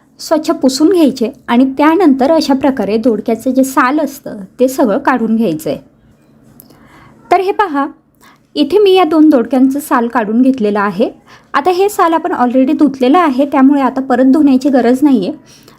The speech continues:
हे फक्त आपण आता बारीक असं चिरून घेऊ. जेवढं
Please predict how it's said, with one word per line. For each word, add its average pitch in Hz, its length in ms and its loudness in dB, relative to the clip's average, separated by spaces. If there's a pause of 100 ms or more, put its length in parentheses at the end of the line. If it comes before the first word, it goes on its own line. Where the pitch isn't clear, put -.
(160)
हे 359 160 0
फक्त - 240 -2
आपण 294 300 0
आता 269 200 0
बारीक 247 440 -2
असं 269 180 -4
चिरून 254 440 2
घेऊ. 220 160 0 (960)
जेवढं 330 300 2